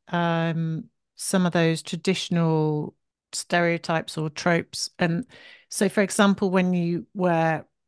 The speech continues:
um, and get your characters to wear ridiculously high heels, and because it changes the way their body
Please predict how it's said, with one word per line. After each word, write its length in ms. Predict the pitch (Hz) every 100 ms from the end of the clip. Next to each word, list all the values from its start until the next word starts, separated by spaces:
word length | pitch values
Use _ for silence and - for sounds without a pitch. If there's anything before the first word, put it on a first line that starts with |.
| _ -
um, 320 | 170 156 160
and 220 | 180 175
get 160 | 196 131
your 120 | 175
characters 460 | 170 190 175 - 175
to 100 | -
wear 200 | 175 165
ridiculously 800 | 160 165 175 - 175 156 - 160
high 240 | 160 151 147
heels, 560 | 156 151 147 156 147
and 140 | 160 - -
because 240 | 165 156
it 140 | 156
changes 440 | - 165 165 160 156
the 60 |
way 180 | 156 156
their 160 | 147 147
body 540 | 151 160 143 143 143